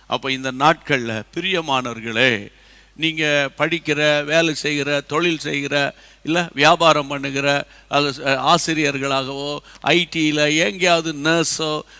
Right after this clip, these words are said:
அல்லது வீட்ல இருக்கிற பெண்மணிகளோ யாரா இருக்கலாம். அ, கர்த்தருடைய பிள்ளைகளே, நீங்க ஒரு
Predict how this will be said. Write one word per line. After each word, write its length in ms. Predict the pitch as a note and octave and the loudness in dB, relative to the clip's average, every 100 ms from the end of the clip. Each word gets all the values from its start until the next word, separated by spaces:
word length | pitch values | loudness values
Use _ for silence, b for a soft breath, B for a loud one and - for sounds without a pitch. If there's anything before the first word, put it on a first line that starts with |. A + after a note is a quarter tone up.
| - | -2
அல்லது 360 | E3 E3 D#3 | 0 0 -2
வீட்ல 400 | D3+ F#3 F3 E3+ | -4 -6 -2 0
இருக்கிற 280 | D#3+ D#3+ D3+ - | 0 -2 -6 -2
பெண்மணிகளோ 600 | E3+ F3 D#3+ D#3 D3+ D#3 | -2 0 -2 -2 -2 -2
யாரா 400 | E3 G#3+ A#3 A3+ | 0 2 2 4
இருக்கலாம். 640 | F#3 C#3+ B2+ A2+ G#2 F#2 - b b b - | 2 0 -4 -2 -4 -8 -16 b b b -12
அ, 80 | B2+ | -2
கர்த்தருடைய 340 | D3 D3+ E3 D3 | 0 0 -4 -6
பிள்ளைகளே, 560 | C#3+ D3 C#3 C#3 C3+ | -6 -6 -4 -2 -4
நீங்க 280 | B2+ F3+ F3+ | -4 -8 -6
ஒரு 140 | E3+ | -8